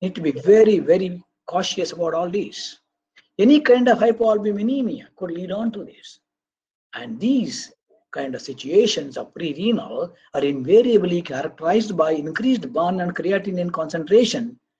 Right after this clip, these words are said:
in conjunction with a concentrated urine specific gravity. We need to do the urine test.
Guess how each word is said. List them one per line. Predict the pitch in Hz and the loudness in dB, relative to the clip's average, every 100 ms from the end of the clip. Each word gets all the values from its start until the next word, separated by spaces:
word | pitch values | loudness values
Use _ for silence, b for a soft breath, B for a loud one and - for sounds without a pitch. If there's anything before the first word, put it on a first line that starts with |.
| _ _ - | _ _ -12
in | 131 | -8
conjunction | 127 147 147 214 247 - 190 180 | -6 -4 2 2 2 2 0 -2
with | 170 | -4
a | 139 | -6
concentrated | - 202 226 208 190 170 165 165 165 | -4 -4 0 0 0 -2 -2 -4 -4
urine | 156 170 160 160 | -2 0 -2 -6
specific | - 151 147 | -6 -6 -12
gravity. | - 170 - - - _ _ _ _ _ _ _ _ _ | -6 -6 -6 -10 -20 _ _ _ _ _ _ _ _ _
We | 208 | 2
need | 294 330 | 4 4
to | 285 | 4
do | 262 | 6
the | 240 | 6
urine | 233 233 220 | 8 8 6
test. | - - - - - - | 4 0 -2 -4 -12 -16